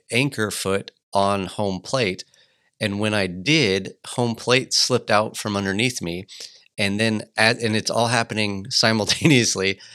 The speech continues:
As I kick, I stub the ground and the ball with my toe, and then I slip and, like, do, like, a cartoon, uh, movie scene where I <laughs> launch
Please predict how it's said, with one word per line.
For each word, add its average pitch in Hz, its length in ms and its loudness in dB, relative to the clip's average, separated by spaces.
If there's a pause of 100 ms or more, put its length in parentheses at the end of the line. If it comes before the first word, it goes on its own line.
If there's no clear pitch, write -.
(160)
As 110 220 2
I 101 100 4
kick, - 500 0 (360)
I 101 160 0
stub 123 640 2
the 104 180 -4
ground 104 680 0 (120)
and 117 280 2
the 101 80 0
ball 110 560 2
with 98 300 -4
my 95 200 -2
toe, 101 580 2 (340)
and 101 200 0
then 107 140 0
I 101 260 2
slip 123 520 2
and, 98 380 -6
like, 92 280 -6 (380)
do, 110 160 0
like, 107 220 2
a 92 80 -6
cartoon, 117 920 -2 (480)
uh, 98 260 -2
movie 110 500 0
scene 104 580 0
where 98 320 0
I 98 300 2 (200)
<laughs> - 240 -12
launch 110 640 2